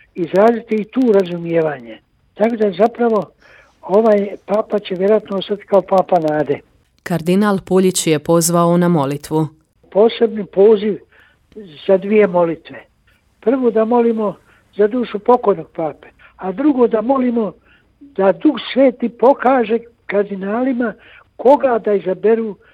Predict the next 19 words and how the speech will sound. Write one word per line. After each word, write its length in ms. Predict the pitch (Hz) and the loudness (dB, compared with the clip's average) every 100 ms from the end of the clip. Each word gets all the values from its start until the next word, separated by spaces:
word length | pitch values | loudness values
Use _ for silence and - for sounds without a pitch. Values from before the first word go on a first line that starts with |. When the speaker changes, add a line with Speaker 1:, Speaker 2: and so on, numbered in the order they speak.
| _ - | _ -10
Speaker 1:
da 100 | 170 | 0
vodi 380 | 208 208 208 - | 2 2 -2 -4
sljedeći 460 | - 214 202 185 190 | 2 4 2 -6 -10
mandat 360 | 180 185 180 175 - | -8 -6 -6 -6 -10
crkvu. 300 | 151 - - - _ _ _ - | -14 -14 -20 -20 _ _ _ 0
Evo, 200 | 208 202 | 2 2
to 180 | 202 208 | 4 0
je 60 | |
moja 240 | 185 190 170 | 2 -2 -4
poruka. 440 | - 160 - - - _ _ _ - | -6 -12 -14 -20 -20 _ _ _ -4
Speaker 2:
Biskup 520 | 180 175 - 170 - | 0 0 0 -4 -2
mostarsko-duvanjski 1500 | 165 160 165 175 - 165 - - 151 160 175 180 170 - 156 | 0 2 2 0 -2 -2 -4 -2 0 0 0 -2 -2 -2 -2
i 60 | |
apostolski 720 | 151 165 151 - 165 160 - 156 | -2 -4 -4 -2 0 -2 -2 -2
upravitelj 840 | 147 165 175 180 170 151 147 147 | -2 -2 -2 -2 -2 -2 0 -2
trebinsko-mrkanski 1300 | 147 160 160 156 - - 147 165 - 180 170 - 151 | -2 -2 0 -2 -4 -2 -2 -2 -2 -2 -2 -4 -4
monsignor 640 | 143 151 147 156 160 165 170 | -2 -2 -2 -2 -2 -2 -4
Petar 360 | 160 156 131 | -8 -6 -10
Palić 580 | - 151 175 170 175 | -6 -2 -2 -2 -6